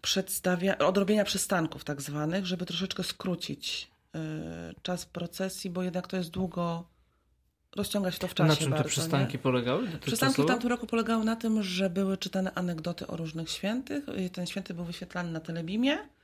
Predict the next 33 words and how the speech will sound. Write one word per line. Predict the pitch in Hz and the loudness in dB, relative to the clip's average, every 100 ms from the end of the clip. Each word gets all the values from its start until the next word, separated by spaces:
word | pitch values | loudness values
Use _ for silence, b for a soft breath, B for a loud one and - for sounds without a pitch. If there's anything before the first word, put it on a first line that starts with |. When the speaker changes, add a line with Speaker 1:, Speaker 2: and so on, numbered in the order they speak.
| b b b b b _ - | b b b b b _ -2
Speaker 1:
i | 330 | 0
w | |
tym | 262 240 | 0 0
czasie | 226 220 220 214 214 - - | 0 -2 0 0 0 -4 -8
ksiądz | - 202 - | -2 -2 -2
przedstawiał | 185 - 180 170 170 | -8 -4 -4 -2 -4
krótką | - 269 233 - | -4 -4 -2 -2
anegdotkę | 180 165 165 175 - - | -2 -2 -4 -4 -10 -4
o, | 170 160 160 - | -2 -2 -4 -6
o, | 170 180 - | -8 -8 -2
o | 233 | 2
danym | 226 196 | 2 2
świętym | - - - - 214 247 | 0 -2 -4 -6 -4 -4
w | - | -4
sposób | - 302 269 | -2 -2 0
taki | 240 202 | -2 0
bardzo | 220 202 | 0 0
humorystyczny, | - 226 214 214 - 226 - 247 294 B B B B B B - | 2 2 4 0 -2 -2 0 0 0 B B B B B B 0
krótki, | 269 285 - 339 | 2 2 0 -6
humorystyczny, | 330 240 226 220 233 240 | 2 4 4 2 0 0
żeby | 214 | 0
to | - | 0
dotarło | 202 208 214 214 190 | 0 2 2 4 2
do | 185 | 0
dzieciaków. | 180 180 165 - | -2 -2 -4 0
Speaker 2:
No | 123 | 2
nie, | 120 117 | 6 4
to | 117 | 4
święci | 110 - 117 113 | 2 4 4 2
też | - 113 | 0 0
są | - 113 | 2 2
weseli, | 107 107 123 143 160 | 2 2 2 2 2
to | - | 2